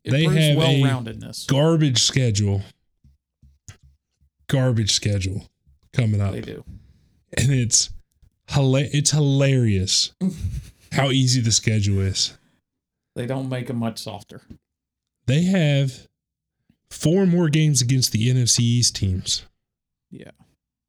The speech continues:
Speaker 2: Is that right? Yeah.
Speaker 1: Yeah, they get the Broncos,
Speaker 2: <laughs>
Speaker 1: Falcons. God. Broncos, Falcons,
Speaker 2: It's
Speaker 1: Chiefs,
Speaker 2: soft.
Speaker 1: which Chiefs would be scary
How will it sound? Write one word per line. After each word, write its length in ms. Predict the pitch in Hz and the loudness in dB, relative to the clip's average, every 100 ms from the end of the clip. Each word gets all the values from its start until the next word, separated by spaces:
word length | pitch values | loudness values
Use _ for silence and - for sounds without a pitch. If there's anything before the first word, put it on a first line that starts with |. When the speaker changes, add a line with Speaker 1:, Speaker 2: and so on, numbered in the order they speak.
| _ - | _ -6
Speaker 2:
Is 40 | |
that 100 | 120 | -2
right? 240 | 123 127 123 _ _ | 0 -2 -6 _ _
Yeah. 180 | 135 104 - _ _ _ | -2 -2 -8 _ _ _
Speaker 1:
Yeah, 180 | 131 120 | -12 -10
they 160 | 127 | -10
get 160 | 123 123 | -10 -10
the 60 | 123 | -14
Broncos, 1080 | - 123 127 123 135 131 131 139 - - - _ _ - | -14 -10 -10 -8 -8 -6 -8 -10 -14 -20 -20 _ _ -8
Speaker 2:
<laughs> 60 | - - - - - - - _ _ _ _ _ _ _ _ _ | -6 -6 -6 -8 -10 -14 -14 _ _ _ _ _ _ _ _ _
Speaker 1:
Falcons. 840 | 131 120 113 123 120 120 120 - - - - - | -6 -4 -6 -6 -6 -6 -8 -12 -16 -20 -16 -14
God. 420 | - - 113 - _ _ _ _ _ _ _ _ _ _ _ _ - - _ _ _ - | -14 -16 -20 -20 _ _ _ _ _ _ _ _ _ _ _ _ -20 -20 _ _ _ -12
Broncos, 440 | 151 143 151 139 | -10 -6 -6 -6
Falcons, 520 | - 135 127 139 127 - | -4 -6 -4 -6 -8 -4
Speaker 2:
It's 60 | |
Speaker 1:
Chiefs, 280 | 123 139 135 | -2 2 4
Speaker 2:
soft. 320 | 135 107 98 139 | 4 2 0 -2
Speaker 1:
which 240 | 127 - | -4 -8
Chiefs 440 | - 185 170 160 156 | -8 -4 -4 -6 -6
would 260 | 135 151 | -4 -4
be 140 | 147 135 | -4 -6
scary 640 | - 135 123 123 127 139 | -8 -8 -8 -8 -10 -12